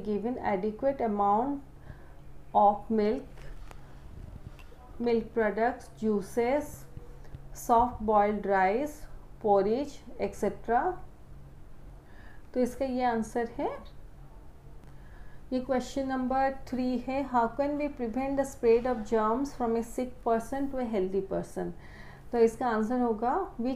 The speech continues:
can prevent the spread of germs from a sick person to a healthy person by taking the following steps। All the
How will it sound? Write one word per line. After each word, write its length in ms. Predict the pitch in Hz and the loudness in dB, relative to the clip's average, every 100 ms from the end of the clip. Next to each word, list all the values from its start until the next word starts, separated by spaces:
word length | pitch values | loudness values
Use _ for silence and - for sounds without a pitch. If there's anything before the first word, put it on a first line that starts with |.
| 269 | 0
can 180 | 302 285 | 0 0
prevent 500 | 240 214 247 277 277 | -2 0 0 0 0
the 60 | 247 | -2
spread 500 | - - 226 247 254 | -2 4 6 6 2
of 160 | 240 208 233 | 0 0 2
germs 420 | 208 208 277 277 - | 4 4 0 -4 0
from 240 | 226 220 | 2 4
a 100 | 226 | 2
sick 340 | 226 - 294 294 - - | -2 -2 -2 -4 -10 4
person 460 | 202 196 - 233 277 262 | 4 4 0 0 0 2
to 100 | 220 | 2
a 80 | 220 | 4
healthy 320 | 202 196 190 214 202 | 2 2 2 0 2
person 400 | 190 185 254 285 | 0 0 -4 -2
by 120 | 226 220 - | 0 2 4
taking 340 | 202 - 262 277 | 6 6 4 4
the 100 | 247 247 220 | 2 2 4
following 440 | 190 185 196 202 - | 4 4 4 2 -2
steps। 500 | - 226 302 - - - - - - - - - - - - - - - | 2 2 2 -2 -10 -8 -8 -8 -8 -10 -12 -12 -16 -16 -18 -16 -6 4
All 340 | 226 262 302 | 8 8 6
the 120 | 294 | 2